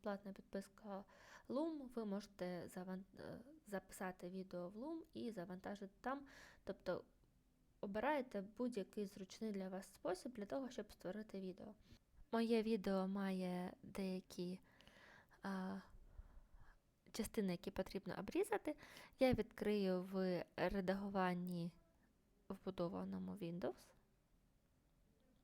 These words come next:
У вас це може бути будь-який інструмент, так само і онлайн-інструмент, як вам зручно. Їх достатньо багато, і вони достатньо багато у вільному доступі.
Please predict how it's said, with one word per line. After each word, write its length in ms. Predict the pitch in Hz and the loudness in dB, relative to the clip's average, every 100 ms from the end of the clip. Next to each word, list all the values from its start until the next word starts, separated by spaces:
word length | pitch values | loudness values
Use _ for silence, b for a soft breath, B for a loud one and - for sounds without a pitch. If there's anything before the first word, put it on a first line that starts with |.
| _ _ - | _ _ -4
У 60 | 240 | 2
вас 160 | 269 | 2
це 180 | 277 214 | 2 2
може 260 | 190 190 180 | 2 2 0
бути 300 | 180 - 180 | -2 0 -2
будь-який 500 | 196 202 190 - 180 | 0 0 -2 -2 -4
інструмент, 560 | 202 - 247 349 349 | -2 -2 0 2 2
так 180 | - 233 | 2 2
само 280 | - 214 196 | 0 2 2
і 160 | 208 202 | 4 2
онлайн-інструмент, 920 | 180 180 190 180 - - 202 196 175 | 2 2 0 -2 -6 -6 -4 -2 -2
як 220 | 185 - | -2 -4
вам 160 | 175 202 | -6 -4
зручно. 420 | 180 - - 202 B B B B | -4 -6 -10 -12 B B B B
Їх 220 | 226 220 214 | 2 4 4
достатньо 440 | 208 208 196 185 | 2 0 2 0
багато, 520 | 196 240 370 381 262 - | 0 2 2 4 4 2
і 100 | 240 | -2
вони 600 | 214 196 196 233 226 202 - - - - - - - - | 0 0 0 -2 -2 -4 -8 -20 -20 -20 -20 -20 -20 -16
достатньо 580 | 190 190 - 185 190 165 | -8 -8 -2 -4 -2 -4
багато 460 | 175 190 - 180 | -2 -2 0 0
у 140 | 180 175 | 0 0
вільному 380 | 175 170 165 | -2 -2 -6
доступі. 440 | - - - - | -8 -10 -10 -18